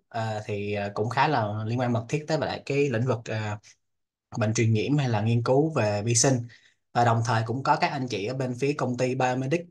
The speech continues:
Thì Biomedic cũng là đơn vị phân phối của bên Illumina của em, thì tập trung vào dòng sản phẩm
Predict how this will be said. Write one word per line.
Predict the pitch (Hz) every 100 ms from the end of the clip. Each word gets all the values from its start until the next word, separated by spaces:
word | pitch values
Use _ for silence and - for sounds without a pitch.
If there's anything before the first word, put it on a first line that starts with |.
| _ -
Thì | 110
Biomedic | 127 127 156 175
cũng | 120 135
là | 113
đơn | 120 120
vị | 107
phân | 127 127
phối | 131 147 156
của | 113
bên | 131 123 123
Illumina | 123 120 123 120 120 120
của |
em, | 135 127 120 117
thì | 107
tập | 107 -
trung | 120
vào | 117 104
dòng | 101 101
sản | 113
phẩm | 117 110